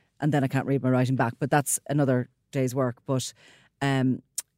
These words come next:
because the transcript is running on the screen at the back of the court, you're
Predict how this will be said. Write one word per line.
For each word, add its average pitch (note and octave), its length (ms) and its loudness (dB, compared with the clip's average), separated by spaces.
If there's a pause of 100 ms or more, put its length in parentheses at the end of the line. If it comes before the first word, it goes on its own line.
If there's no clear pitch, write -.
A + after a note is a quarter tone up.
(440)
because G3 580 2
the E3+ 260 4
transcript D#3+ 680 0
is B2+ 160 -4
running D3 380 2 (100)
on B2+ 300 0
the B2+ 100 -6
screen D#3 480 2
at B2 120 -2
the B2+ 60 -8
back B2+ 200 0
of C3 60 -10
the C3 60 -10
court, C#3 320 -4
you're C3+ 100 -4